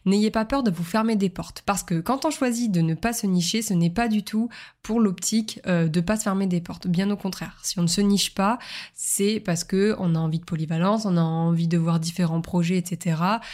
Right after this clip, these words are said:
Mais on va pas, euh, se nicher, on va pas ne pas se nicher pour, ben, euh, juste parce qu'on veut pas s'en mettre des portes. C'est pas du tout la bonne raison. Et au contraire, si vous souhaitez bosser avec des personnes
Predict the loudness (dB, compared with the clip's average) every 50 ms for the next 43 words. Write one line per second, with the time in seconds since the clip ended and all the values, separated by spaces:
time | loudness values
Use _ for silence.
0 | -16 -10 -2 2 4 4 4 4 2 0 0 0 2 2 2 2 2 0 0 0
1 | 2 2 2 0 -2 -2 -4 -2 -2 -2 -2 -4 -4 -6 -6 -4 0 2 2 4
2 | 4 4 2 2 0 -2 -2 0 2 2 2 2 2 2 2 2 2 0 0 0
3 | 0 -2 0 0 2 2 2 2 2 0 0 2 2 0 0 -4 -10 -20 -20 -20
4 | _ _ -6 0 2 2 2 0 -4 -10 _ _ _ -4 0 2 2 2 2 0
5 | -2 -2 -2 0 2 2 2 2 2 0 0 -2 -4 -4 -6 -8 -10 -8 -4 -2
6 | 0 2 2 2 2 0 -2 -2 0 2 2 2 2 2 0 0 0 0 2 2
7 | 0 0 -2 -6 -14 -10 -8 -6 -4 -2 0 0 -2 -2 -6 -4 -2 0 2 2
8 | 2 2 2 2 2 2 2 2 2 2 2 2 0 0 2 0 0 0 0 -2
9 | 0 0 -2 -2 -2 -6 -4 -2 -2 0 0 0 0 2 2 2 2 2 2 0
10 | 2 2 2 2 0 -2 -2 -2 -2 0 0 0 0